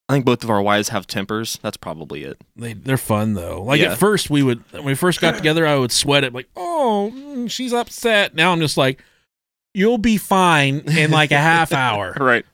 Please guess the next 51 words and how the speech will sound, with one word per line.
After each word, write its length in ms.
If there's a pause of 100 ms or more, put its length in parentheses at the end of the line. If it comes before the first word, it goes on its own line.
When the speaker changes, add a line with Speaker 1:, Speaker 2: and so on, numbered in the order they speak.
Speaker 2:
But, 220 (340)
dude, 460
I 320
just 480 (120)
Speaker 1:
"I'll 140
go 120
get 180
the 60
food, 460
and 260
you'll 120
be 180
okay." 380 (120)
<laughs> 140
Speaker 2:
My 160
wife 340
is 120
my 120
best 260
friend. 280
She's 200
my 140
backbone. 220 (260)
Speaker 1:
Absolutely. 260 (840)
Speaker 2:
I 120
love 280
her 100
more 220
than 120
anything 380
else 220
in 80
this 160
entire 320
world. 340 (160)
She's, 300
uh, 320 (640)
I 120
wouldn't 340
pick 180
anyone 240
else 180
in 40
the 60
entire 320
world 240
to 40
do 160
what 120
I 100
do. 320